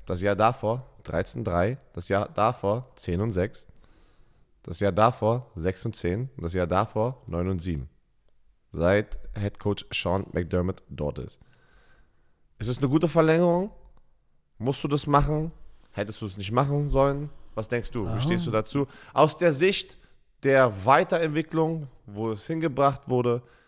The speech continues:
Speaker 1: ist er der Coach und der G M, der jetzt den nächsten Step bringen kann. Weil sie verlieren die ganze Zeit in den Playoffs.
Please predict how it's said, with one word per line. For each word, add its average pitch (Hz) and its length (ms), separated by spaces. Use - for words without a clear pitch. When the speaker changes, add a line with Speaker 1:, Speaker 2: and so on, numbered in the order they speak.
Speaker 1:
ist 92 160
er 98 140
der 107 120
Coach 123 360
und 110 80
der 107 100
G 98 180
M, 113 160
der 104 100
jetzt 101 200
den 98 120
nächsten 92 760
Step - 380
bringen 117 300
kann. 113 360
Weil 98 80
sie 101 100
verlieren 135 540
die 120 80
ganze 117 260
Zeit 117 120
in 110 40
den 110 100
Playoffs. 90 560